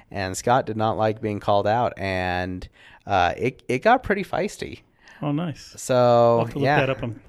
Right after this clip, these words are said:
Speaker 2: throw that on the show.
Speaker 1: That's pretty, pretty interesting. But I'd be happy to, uh, debate Commissioner Jenkins if he could, you know,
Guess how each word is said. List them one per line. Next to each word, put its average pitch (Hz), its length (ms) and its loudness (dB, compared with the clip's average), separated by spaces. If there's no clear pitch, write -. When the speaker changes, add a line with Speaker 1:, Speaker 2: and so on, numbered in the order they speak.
Speaker 2:
throw 131 200 -4
that 120 120 -4
on 117 80 -4
the 113 80 -6
show. 120 280 -8
Speaker 1:
That's - 400 -12
pretty, 120 320 -6
pretty 113 200 -8
interesting. 104 480 -12
But 98 260 -8
I'd 127 160 -4
be 120 140 -6
happy 131 520 -4
to, 110 360 -6
uh, 101 220 -2
debate 104 720 -6
Commissioner 113 720 -8
Jenkins 104 520 -6
if 90 100 -10
he 87 140 -8
could, 95 220 -8
you 87 80 -8
know, 92 140 -6